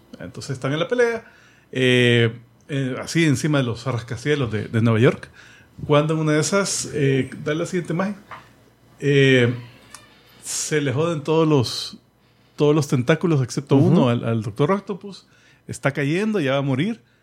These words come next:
Speaker 1: Esa chica que ven ahí hablándole es, es un holograma.
Speaker 2: Ah, es la,
Speaker 1: Eh,
Speaker 2: ajá.
Speaker 1: es como un A I que está hablando con él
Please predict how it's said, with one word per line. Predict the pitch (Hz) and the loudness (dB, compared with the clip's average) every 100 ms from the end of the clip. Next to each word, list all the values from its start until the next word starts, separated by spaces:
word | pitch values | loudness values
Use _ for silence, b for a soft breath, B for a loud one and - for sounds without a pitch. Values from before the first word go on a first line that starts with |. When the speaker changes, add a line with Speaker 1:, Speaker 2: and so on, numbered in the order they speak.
| _ - | _ -14
Speaker 1:
Esa | 135 151 | -12 -10
chica | 180 170 | -10 -8
que | 147 | -4
ven | 147 147 | -2 -2
ahí | 147 160 | -2 -2
hablándole | 139 170 185 185 180 - 139 135 | -2 -2 -4 -6 -6 -2 0 0
es, | 131 - - - | -2 -6 -14 -4
es | 135 143 139 | 0 0 0
un | 151 147 | -2 -2
holograma. | 139 120 127 180 202 170 | 0 2 2 2 -2 0
Speaker 2:
Ah, | 156 | 0
es | 160 | 2
la, | 143 107 - | 0 -2 -4
Speaker 1:
Eh, | 135 | -4
Speaker 2:
ajá. | 131 | -2
Speaker 1:
es | 117 | -4
como | 156 156 | -4 0
un | |
A | 147 135 170 | 2 2 2
I | 180 | 0
que | 131 | -4
está | - 143 135 117 117 b b b b - | -4 -2 -2 -2 -8 b b b b -12
hablando | 120 131 143 | -6 -4 -4
con | 135 131 | -4 -6
él | 156 | -6